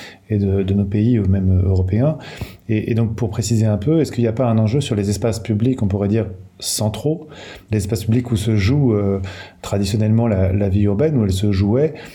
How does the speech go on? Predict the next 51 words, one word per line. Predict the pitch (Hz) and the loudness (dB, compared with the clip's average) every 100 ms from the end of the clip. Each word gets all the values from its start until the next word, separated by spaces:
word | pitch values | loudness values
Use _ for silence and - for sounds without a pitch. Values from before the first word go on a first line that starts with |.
| - - - | -20 -20 -4
et | 117 110 | 0 2
des | 104 | 2
espaces | 104 98 104 | 0 -2 -4
publics | - 110 135 | -2 0 0
qui | 127 | -2
seraient | 95 104 104 | -2 -2 -2
perçus | 107 92 139 | -2 -2 -4
comme, | - 104 | -2 -2
au | 98 | -2
fond, | 98 123 110 101 | -2 0 2 0
euh, | |
de | 101 | 2
moindre | 104 110 104 | 2 2 0
importance. | 107 92 107 95 | -2 -2 -2 -2
Est-ce | 95 98 | -2 0
que, | 117 113 - - - | -2 -2 -6 -16 -12
selon | - 110 | -2 0
vous, | 113 147 | 2 0
c'est | 117 | 0
une | 117 | 0
distinction | 107 117 95 127 | 0 0 -2 -2
qui | 120 | -2
est | 98 | -2
pertinente | 101 95 117 139 135 | -2 0 0 0 -2
et | 98 | -2
que | 113 | 0
la, | 104 98 98 95 92 92 | 2 2 2 2 0 -2
la, | 98 98 | -4 -2
la, | 98 98 92 90 | -4 -4 -2 -2
le | 101 98 | 0 0
déconfinement | 107 131 120 101 110 110 123 | 2 0 0 -2 2 2 2
dont | 98 98 | 0 -2
on | |
parle | 98 104 | -2 0
aujourd'hui | 98 98 101 139 143 - - - - | 0 2 2 0 0 -8 -18 -14 -2
viendrait, | 104 101 117 123 | 0 2 0 0
au | |
fond, | 98 - 123 123 101 | 0 0 0 2 2
euh, | 92 | 2
mettre | 104 110 107 113 | 2 0 0 0
en | |
lumière, | 107 104 107 131 - - - | 2 2 2 -2 -6 -18 -8
ou | 107 | -2
est-ce | 95 | -2
qu'il | 98 | -2
faut | - 120 | -2 -2
changer | 120 101 117 | 0 0 2
un | 107 | 0
peu | 98 | 0
ce | 104 107 | -2 0
vocabulaire-là ? | 98 98 92 95 92 95 | 0 0 0 2 2 2